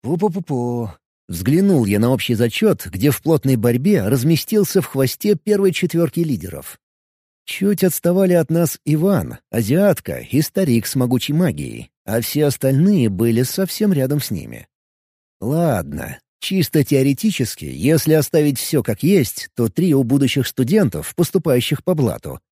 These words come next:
практически не имеют шансов вылететь, как и я. Но на практике экзаменаторы собрались удвоить очки за бои, чтобы не возникло ситуации, когда победитель турнира не набирает нужное количество баллов для поступления.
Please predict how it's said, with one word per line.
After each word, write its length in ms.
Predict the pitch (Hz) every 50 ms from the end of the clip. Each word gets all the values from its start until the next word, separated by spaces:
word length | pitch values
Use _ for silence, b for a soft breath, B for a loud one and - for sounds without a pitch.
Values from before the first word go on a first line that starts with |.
| _ -
практически 640 | - 127 131 - - 208 196 - 196 175 - - 208
не 260 | 196 202 214 202 160
имеют 300 | 123 113 113 123 143 143
шансов 440 | - - 156 127 123 - - 175 160
вылететь, 580 | 165 170 139 90 80 73 - 73 - - - _ _ _ _ _ _ _ - 113
как 240 | 110 117 113 -
и 60 | 160 180
я. 400 | 180 170 127 85 64 50 - - _ _ _ _ _ _ -
Но 220 | 95 107 123 135 139
на 140 | 143 135
практике 640 | - - 175 202 208 175 - - 117 104 - 110 123 -
экзаменаторы 720 | 151 135 120 120 143 139 139 165 208 214 180 - 117 123
собрались 600 | 113 - 135 120 110 165 202 202 202 196 - - -
удвоить 540 | - 202 175 165 156 190 220 220 202 190 -
очки 320 | 196 180 - - - 202
за 140 | 196 165 196
бои, 380 | 180 196 190 143 90 67 60 62 -
чтобы 420 | - - - - 151 120 127 123 104
не 160 | 123 165 185
возникло 480 | 185 202 196 165 147 131 110 - 113 110
ситуации, 720 | - - 120 - 175 208 202 127 - - - 78 69 82
когда 380 | - - 135 131 127 131 143 131
победитель 540 | - 135 135 135 131 135 127 - 131 117
турнира 500 | - - 135 143 175 208 208 196 196 185
не 180 | 110 139 160 185
набирает 540 | 185 180 160 165 160 185 196 196 180 151 175
нужное 400 | 202 214 185 156 185 202 202 175
количество 560 | - 165 165 175 160 - - - - 185 170
баллов 340 | 135 123 139 139 143 147 127
для 140 | 127 151 -
поступления. 760 | 151 - - 139 113 - 82 69 62 60 58 60 62 62